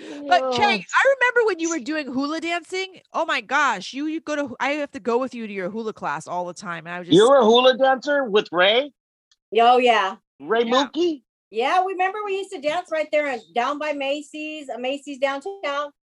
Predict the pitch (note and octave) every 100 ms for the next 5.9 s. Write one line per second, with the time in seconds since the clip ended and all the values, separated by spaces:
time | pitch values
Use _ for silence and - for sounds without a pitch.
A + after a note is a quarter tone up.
0 | _ _ D#4 - A4 A#4 G#4+ D4+ B4 A#4+
1 | G#4+ - D#4+ C#4+ C4+ D#4 A#3 - D#4 E4+
2 | G3 E3+ G#3+ G#3+ A3 C#4 B3+ G#3 - C4
3 | - _ B2+ D#4 D#4+ C4+ C4+ A#3 G3+ B3
4 | A3+ C4+ D4+ D#4+ A#3 A#3 A3 B3+ C#4+ D4
5 | A3+ C4+ B3 A3 G#3+ A#3+ A#3 A3+ F#3+